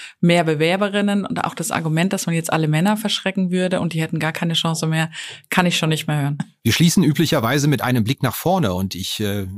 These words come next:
Speaker 2: würde gerne von Ihnen hören, für unsere Hörerinnen und Hörer, worauf sollen Sie denn in naher Zukunft achten? Welches Thema ist denn drastisch unterbelichtet und wird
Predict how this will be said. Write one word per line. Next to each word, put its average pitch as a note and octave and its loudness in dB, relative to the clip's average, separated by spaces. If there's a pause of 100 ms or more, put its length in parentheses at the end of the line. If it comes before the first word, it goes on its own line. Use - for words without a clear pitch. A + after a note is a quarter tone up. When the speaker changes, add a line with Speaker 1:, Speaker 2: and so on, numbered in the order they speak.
Speaker 2:
würde A#2 -4 (140)
gerne A2+ 0
von A#2 0
Ihnen A2 2
hören, F3 2
für - -4
unsere A#2 2
Hörerinnen A#2+ 0
und G2 -2
Hörer, A#2 0
worauf A2+ -4
sollen D3+ 2
Sie C#3 0
denn A#2 0 (580)
in G2+ 2
naher A2+ 2
Zukunft - -2
achten? G#2 -2
Welches - -4
Thema A2 2
ist - -4
denn G#2 0
drastisch G2+ -4
unterbelichtet B2+ 2
und G2+ 0
wird A2+ -4